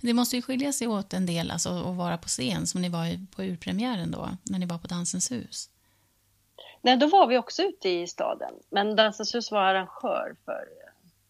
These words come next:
Speaker 2: föreställningen.
Speaker 1: Just det, så ni har inte stått på scen och gjort det här, utan det här är en, en, eh, föreställning som, som bara befinner sig ute i stadsmiljö.
Speaker 2: Ja, ja.
Speaker 1: Mm. Men nu då, efter Australien, vad, vad blir nästa steg i det här?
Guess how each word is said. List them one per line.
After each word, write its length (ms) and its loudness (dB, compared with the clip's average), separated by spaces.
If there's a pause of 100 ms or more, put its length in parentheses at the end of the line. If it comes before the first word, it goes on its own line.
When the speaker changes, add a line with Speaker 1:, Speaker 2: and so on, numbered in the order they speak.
Speaker 2:
föreställningen. 640 -12
Speaker 1:
Just 280 0
det, 60 0
så 100 0
ni 120 0
har 80 -2
inte 180 -4
stått 640 -6
på 80 -8
scen 480 0
och 160 -4
gjort 240 -8
det 60 -4
här, 120 -2
utan 160 -4
det 60 0
här 460 -2
är 60 -8
en, 320 -6
en, 340 -6
eh, 320 -12
föreställning 480 -6
som, 280 -8 (100)
som 180 -8
bara 260 -6 (160)
befinner 380 -4
sig 180 -8
ute 180 -10
i 240 -10 (120)
stadsmiljö. 540 -10 (340)
Speaker 2:
Ja, 260 6 (220)
ja. 240 -4 (220)
Speaker 1:
Mm. 320 0 (1600)
Men 240 6
nu 220 4
då, 160 0
efter 560 -2
Australien, 960 0
vad, 280 0
vad 160 0
blir 320 0
nästa 400 -2
steg 400 -2
i 60 -6
det 60 -6
här? 260 -6